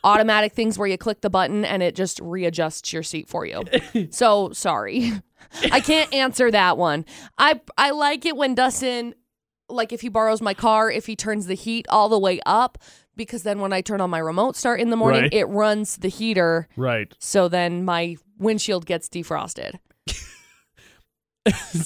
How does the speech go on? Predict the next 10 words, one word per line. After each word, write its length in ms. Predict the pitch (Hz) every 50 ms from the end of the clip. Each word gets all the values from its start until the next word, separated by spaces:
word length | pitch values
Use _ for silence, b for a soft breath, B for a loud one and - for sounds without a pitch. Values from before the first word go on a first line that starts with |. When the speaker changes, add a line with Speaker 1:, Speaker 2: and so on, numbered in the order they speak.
| - - - b b b b b b -
Speaker 2:
McCall. 520 | 151 156 - - 202 190 202 208 - 208 208 B B B B B B B
<laughs> 280 | B _ _ - 208
Speaker 1:
I 100 | 214 254
think 220 | - - 339 302 -
our 120 | 311 294
common, 480 | - - 285 302 311 311 302 311 294 -
our 160 | 226 269 240
common 400 | - - 302 302 294 285 277 269
rule 320 | 269 269 269 269 262 254
is 300 | 240 233 226 226 - -